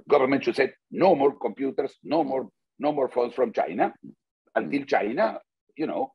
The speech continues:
Speaker 1: cleans its act, uh, up.
Speaker 2: Hmm.
Speaker 1: Nobody's doing it. Yes. So they are not trying to solve the problem. They are trying not to feel guilty.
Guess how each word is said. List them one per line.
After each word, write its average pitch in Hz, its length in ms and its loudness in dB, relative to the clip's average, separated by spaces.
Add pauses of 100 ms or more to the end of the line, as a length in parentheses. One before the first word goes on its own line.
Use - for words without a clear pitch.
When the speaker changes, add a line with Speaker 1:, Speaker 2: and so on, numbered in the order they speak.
Speaker 1:
cleans 113 240 -4
its 156 140 -4
act, 214 220 2 (160)
uh, 101 40 0 (260)
up. - 80 -8 (220)
Speaker 2:
Hmm. 87 100 -10 (960)
Speaker 1:
Nobody's 131 340 -4
doing 131 240 -2
it. - 40 -20 (920)
Yes. - 160 -4 (180)
So - 240 -2 (120)
they - 160 4
are 214 60 4
not 208 220 2
trying 190 280 2
to - 80 -8
solve 131 180 2
the 117 100 0
problem. 143 420 2 (160)
They 123 80 -2
are 143 120 -2
trying 127 280 0
not 127 160 -4
to 156 60 -6
feel 196 160 -8
guilty. 147 400 -4